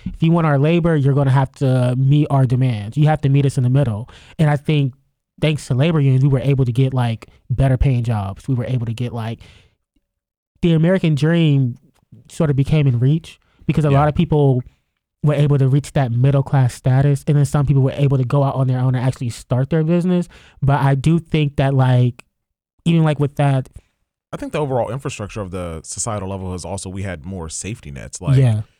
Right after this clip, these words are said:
Speaker 2: you guys already heard that, like, we're paying into Social Security that we'll never be able to have access
Speaker 1: Not
Speaker 2: to.
Speaker 1: using.
Speaker 2: Pensions aren't a part of standard packages with employment
Speaker 1: Nope.
Speaker 2: anymore. Um, you, a lot of companies are,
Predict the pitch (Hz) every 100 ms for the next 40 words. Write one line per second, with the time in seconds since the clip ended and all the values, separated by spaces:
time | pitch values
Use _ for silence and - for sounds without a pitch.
0 | _ _ - 95 101 98 90 95 92 87
1 | 87 82 - _ 98 92 95 90 85 92
2 | 87 85 95 90 82 78 98 85 87 78
3 | 80 87 90 120 135 - 73 107 143 180
4 | 127 95 - - _ - 104 - 113 110
5 | 104 98 110 104 104 95 92 _ - 104
6 | 104 107 104 107 110 107 107 117 123 135
7 | 127 98 107 143 87 78 76 - 98 95
8 | 92 87 87 - 87 85 - 85 98 107
9 | 113 107 101 98 76